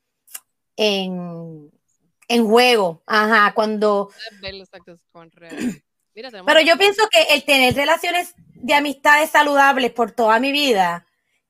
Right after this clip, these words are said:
Speaker 2: Ya.
Speaker 1: me han permitido escoger a mi pareja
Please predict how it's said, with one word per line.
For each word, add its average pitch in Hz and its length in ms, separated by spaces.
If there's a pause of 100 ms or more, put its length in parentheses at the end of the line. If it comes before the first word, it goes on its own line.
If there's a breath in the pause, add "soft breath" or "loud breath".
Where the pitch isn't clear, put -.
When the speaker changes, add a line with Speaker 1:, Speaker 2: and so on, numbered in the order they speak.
(340)
Speaker 2:
Ya. 214 80 (100)
Speaker 1:
me 233 120
han 233 160
permitido 269 840
escoger 247 500
a 226 60
mi 247 120
pareja 247 600